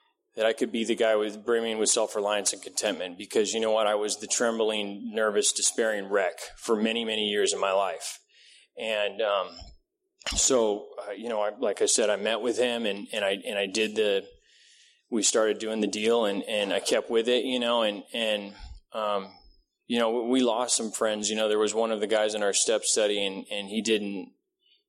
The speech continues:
he said he wasn't an alcoholic, you know, or he wasn't an addict. He wasn't, he wasn't like us, you know, and, and, you know, um, that he rest in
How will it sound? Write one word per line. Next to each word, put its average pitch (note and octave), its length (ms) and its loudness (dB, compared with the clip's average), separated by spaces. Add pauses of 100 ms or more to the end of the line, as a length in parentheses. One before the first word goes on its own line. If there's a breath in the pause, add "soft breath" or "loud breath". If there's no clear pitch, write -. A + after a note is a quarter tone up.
(220)
he A2+ 140 -8
said A2 280 2
he G#2+ 80 -2
wasn't G#2 320 0
an G2+ 60 0
alcoholic, G2+ 760 0
you G2 80 -14
know, F#2+ 100 -14
or G2 80 -6
he G2 60 -4
wasn't G#2 380 0
an G2+ 60 -2
addict. G2+ 360 -2
He G2+ 40 -8
wasn't, G2 460 0 (100)
he - 60 -2
wasn't G#2 240 2
like G2+ 300 0
us, F#2+ 200 2
you G#2+ 60 -6
know, G2+ 140 -2
and, F#2+ 200 -6
and, G2+ 320 -4 (800 soft breath)
you G#2+ 140 -2
know, F#2+ 340 0
um, G2 500 -2
that G#2 100 0
he G2+ 60 0
rest G#2 300 2
in G2 80 -14